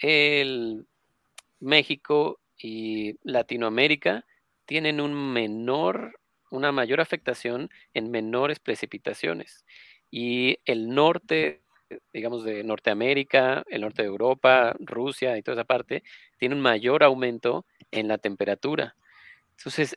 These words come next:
eso es, digamos, no paradójico, sino consistente con las emisiones de carbono en países desarrollados, que no quiero meter así controversia, pero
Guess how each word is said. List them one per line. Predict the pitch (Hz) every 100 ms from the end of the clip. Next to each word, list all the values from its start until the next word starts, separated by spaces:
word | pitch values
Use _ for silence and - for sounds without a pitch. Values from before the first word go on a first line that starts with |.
| _
eso | - 165 - 185
es, | 175 170 165 165 - - _ _ _ _ -
digamos, | 143 151 160 - - _ _ _ _ _ _ _ - 262 -
no | 143 147
paradójico, | 156 135 127 143 156 143 156
sino | - 127 117 107
consistente | 117 101 123 - 135 135 139 139 160
con | 123 110 104 - _ _ _ 101 101 - _ _ _ _ _
las | 113 117
emisiones | 120 113 - 143 151
de | 139
carbono | 120 117 123 123 135
en |
países | 113 107 104 - 107
desarrollados, | 107 - 101 104 170 160 101 - _ _
que | - 117 113 113 107 117 _
no | -
quiero | 127 147 131 117 98
meter | 101 - 110
así | 101 - 110
controversia, | - 95 101 101 135 131 147
pero | 131 120 110 104 104